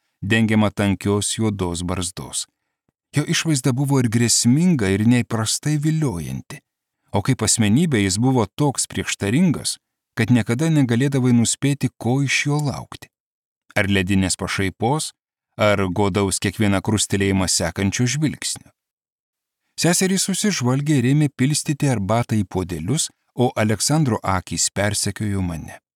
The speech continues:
Atrodė, kad mato kiaurai visas mano mintis, jų chaotišką raizgalynę ir visas nerimą keliančias abejones. Gana, ištariau ant stalo padėdama bandeles.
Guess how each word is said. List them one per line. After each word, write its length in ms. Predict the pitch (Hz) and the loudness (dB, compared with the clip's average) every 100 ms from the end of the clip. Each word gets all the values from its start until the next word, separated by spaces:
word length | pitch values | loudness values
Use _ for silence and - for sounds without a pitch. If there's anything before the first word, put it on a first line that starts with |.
| _ _ - | _ _ -6
Atrodė, 380 | 107 104 98 95 | -4 0 0 0
kad 160 | 98 - | -2 0
mato 320 | 98 92 98 | 0 0 -2
kiaurai 600 | 90 - 92 92 92 104 | -4 -2 0 0 0 0
visas 480 | 117 117 - 85 - | 0 -2 -2 -4 -4
mano 280 | 90 87 90 | -2 -2 0
mintis, 600 | 92 104 113 - 92 - - _ _ | 2 2 0 -2 -6 -6 -8 _ _
jų 240 | - 104 101 | -2 0 0
chaotišką 580 | - 101 98 98 - 101 95 | 0 0 0 -2 -4 -2 0
raizgalynę 800 | 98 92 98 92 117 139 127 123 _ _ - | -2 0 0 2 4 4 2 0 _ _ 0
ir 140 | 131 120 | 0 2
visas 380 | 110 147 139 123 | 0 0 0 2
nerimą 400 | 104 135 147 131 | 2 2 0 0
keliančias 600 | - 123 127 123 123 - | -2 -2 0 -2 -4 -4
abejones. 640 | 113 117 107 85 57 - - _ _ _ _ _ _ _ _ _ | -2 -2 -2 -6 -8 -10 -10 _ _ _ _ _ _ _ _ _
Gana, 360 | 156 196 143 123 - _ - | -2 2 2 0 -4 _ -2
ištariau 460 | 113 - 120 123 | -2 0 0 2
ant 100 | 117 | 0
stalo 360 | - 110 110 120 | 0 0 0 0
padėdama 480 | 98 92 90 90 95 | -2 -2 0 0 0
bandeles. 500 | 87 87 80 76 | -2 -2 -4 -6